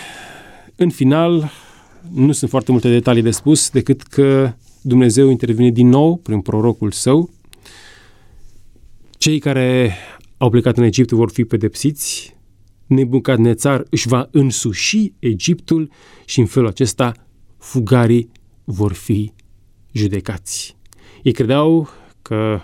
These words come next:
în delta Nilului este prosperitate, că pot mânca și pot trăi bine acolo, este chiar și ocrotire din partea egiptenilor. Ei bine, s-au înșelat amarnic.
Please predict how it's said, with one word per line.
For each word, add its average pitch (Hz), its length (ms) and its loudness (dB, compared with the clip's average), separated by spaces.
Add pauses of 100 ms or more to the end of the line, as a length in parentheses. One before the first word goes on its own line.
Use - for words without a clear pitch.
în 117 400 0
delta 135 320 -4
Nilului 131 480 0
este 120 180 -2
prosperitate, 135 760 -2
că - 180 -8 (140)
pot 160 260 0
mânca 117 400 0
și 120 140 -8
pot 135 160 -4
trăi 113 220 4
bine 143 340 2
acolo, 135 360 -2 (280)
este 110 140 -4
chiar 117 220 0
și 110 460 -6 (120)
ocrotire 123 720 0 (340)
din 110 140 -4
partea 110 400 -4
egiptenilor. 143 800 0 (120)
Ei 131 140 0
bine, 139 360 2 (240)
s-au - 180 -4
înșelat 120 440 -2 (200)
amarnic. 110 800 -2